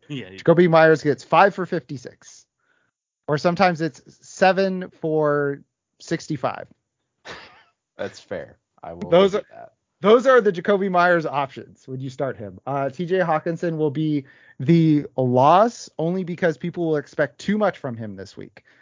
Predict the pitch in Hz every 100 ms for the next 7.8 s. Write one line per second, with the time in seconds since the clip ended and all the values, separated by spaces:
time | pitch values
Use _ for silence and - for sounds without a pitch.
0 | _ 131 143 151 139 131 147 131 120 117
1 | 113 - 110 - 147 165 160 147 147 120
2 | 123 131 147 127 131 - 135 120 - 131
3 | 123 107 107 _ _ _ _ - 156 151
4 | 143 143 143 135 156 202 180 196 190 170
5 | 131 156 135 131 180 113 95 - 135 127
6 | 151 135 127 123 113 - 131 123 117 113
7 | 135 147 135 147 139 135 143 139